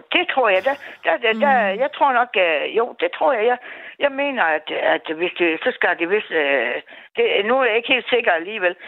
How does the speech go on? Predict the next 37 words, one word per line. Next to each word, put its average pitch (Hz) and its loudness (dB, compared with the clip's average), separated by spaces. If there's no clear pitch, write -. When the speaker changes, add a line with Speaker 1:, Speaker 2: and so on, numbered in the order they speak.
Speaker 1:
men 202 -2
<clears throat> 247 4
jeg 220 -2
mener, 247 -2
de 175 -6
snitter 254 2
lidt, 190 0
da, 160 0
da, 147 2
hvis 170 -2
det 180 -2
bliver, 170 2
og 170 0
så 240 -2
suger 233 0
de 196 -2
det 190 0
ud, 269 2
dem 226 0
der 196 -14
stod - -2
Speaker 2:
Ja. 151 2
Speaker 1:
der, 147 4
altså, 156 -2
øh. 147 -4
Speaker 2:
Ja. 208 -10
Speaker 1:
Det, 214 0
det, 220 -2
det 254 0
tror 277 0
jeg, 233 0
det 214 -4
var 196 -4
sådan, 247 0
de 190 -12
gjorde 208 0
det. 143 -6